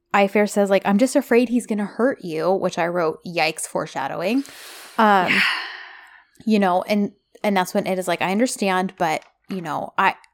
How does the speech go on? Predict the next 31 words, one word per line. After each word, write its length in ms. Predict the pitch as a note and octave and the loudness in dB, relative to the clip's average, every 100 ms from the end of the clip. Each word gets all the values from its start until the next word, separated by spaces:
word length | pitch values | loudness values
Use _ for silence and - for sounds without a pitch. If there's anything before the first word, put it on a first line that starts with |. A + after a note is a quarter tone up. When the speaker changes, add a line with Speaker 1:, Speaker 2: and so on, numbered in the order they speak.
| - | -4
Speaker 1:
trust 320 | A#3+ A#3+ - | 0 0 2
me 160 | C4 B3+ | 2 4
in 140 | A#3+ | 4
what 120 | G#3+ | 4
I 100 | G#3+ | 4
want 200 | G#3 F3 | 2 -2
for 100 | G3 | -2
my 220 | F3 F#3+ | 0 0
dreams 600 | G3 G3 F#3 F3+ F3+ F3 - | 0 0 -2 -4 -6 -10 -10
and 340 | E3+ D#3 D#3 - | -10 -10 -14 -10
trust 260 | - G3+ - | -2 0 0
that 100 | - | -2
I 140 | F#3 | -4
know 140 | E3+ D#3+ | -4 -8
what 100 | - | -8
I'm 160 | - | -10
doing." 400 | D3+ - - - - | -10 -10 -10 -8 -2
And 160 | G#3 | 0
she 120 | - | 2
does. 320 | C4+ C4 F3 - | 4 6 4 -2
She 160 | G#3+ | -6
says, 200 | G#3 G3 | -2 -2
"You 80 | G#3+ | 2
know 80 | A3+ | 2
what? 140 | A3+ | 2
I 120 | G#3+ F#3+ | 2 -2
do 160 | E3+ | -4
trust 340 | - D#3 - - | -6 -6 -6 -4
you." 300 | F3 F3+ - - | -4 -4 -10 -12
And 340 | F3+ D#3 D#3 G#3 | -10 -10 -8 -8
Speaker 2:
Mm-hmm. 400 | E3 F#3 F3+ | -8 -10 -12